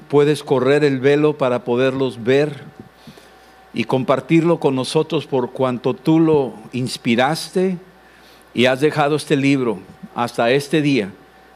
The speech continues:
con el fin de hablarle al corazón de los hombres. Te damos gracias, Padre. Hoy unge la palabra y corre el velo para que tu pueblo entienda y retenga lo que viene de ti. En el nombre de Jesús.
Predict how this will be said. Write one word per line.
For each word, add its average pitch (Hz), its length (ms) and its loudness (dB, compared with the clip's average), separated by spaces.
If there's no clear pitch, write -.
con 113 180 0
el 113 120 0
fin 139 240 0
de 139 100 2
hablarle 131 540 0
al 127 120 -2
corazón 120 600 -2
de 110 80 0
los 104 180 -6
hombres. 101 420 -8
Te 110 80 2
damos 127 280 0
gracias, 139 460 0
Padre. 107 340 0
Hoy 135 280 2
unge 147 360 0
la 127 160 0
palabra 147 640 0
y 98 100 -8
corre 156 360 2
el 143 80 0
velo 160 380 2
para 127 240 0
que 120 120 -6
tu 120 160 -6
pueblo 143 380 0
entienda 147 720 0
y 113 160 0
retenga 139 680 2
lo 127 140 -2
que 120 120 -2
viene 127 320 0
de 113 100 -2
ti. 95 240 -6
En 107 140 -2
el 113 180 2
nombre 131 300 2
de 123 100 2
Jesús. 107 540 -6